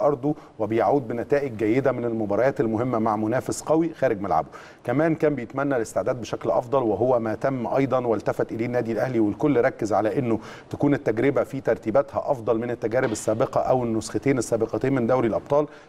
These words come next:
السفر مبكرا له حسابات هنتكلم عنها مهمة جدا، آه، خاصة بالأمور الخاصة بالطقس والاعتياد عليه والارتفاع عن مستوى سطح البحر،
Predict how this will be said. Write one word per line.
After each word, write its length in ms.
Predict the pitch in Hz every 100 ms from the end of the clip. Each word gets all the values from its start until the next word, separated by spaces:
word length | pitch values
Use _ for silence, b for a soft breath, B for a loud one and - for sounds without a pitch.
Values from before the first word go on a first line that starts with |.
| -
السفر 380 | - 151 - 117
مبكرا 500 | 107 104 - 139 120
له 140 | 113
حسابات 440 | 98 - 104 120
هنتكلم 440 | 113 98 123 117 98
عنها 240 | 127 135
مهمة 340 | 113 98 131 110
جدا، 400 | 120 127 156 147 B B -
آه، 380 | 117 110 110 110
خاصة 340 | 101 135 - 123
بالأمور 400 | 110 113 127 123
الخاصة 340 | - 123 123
بالطقس 420 | 110 - 131 -
والاعتياد 500 | 117 104 90 117 123
عليه 340 | 95 101 131 139
والارتفاع 460 | 117 107 - 120
عن 100 | 117
مستوى 280 | 98 - 120
سطح 260 | - - 101
البحر، 300 | 95 127